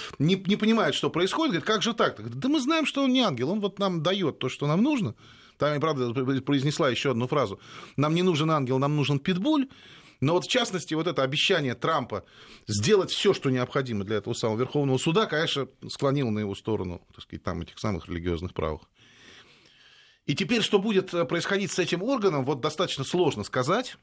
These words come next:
А, история вопроса совсем недавняя такова, что, э, в шестнадцатом году, э, значит, я так вот скажу, на секундочку,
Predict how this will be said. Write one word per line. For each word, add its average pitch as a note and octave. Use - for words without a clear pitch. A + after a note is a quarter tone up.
А, B2
история G3+
вопроса F#3+
совсем -
недавняя D3+
такова, C#3+
что, A2+
э, A#2
в B2+
шестнадцатом F#3+
году, C#3+
э, B2+
значит, A#2
я C3+
так -
вот A#2+
скажу, A#2+
на A#2
секундочку, -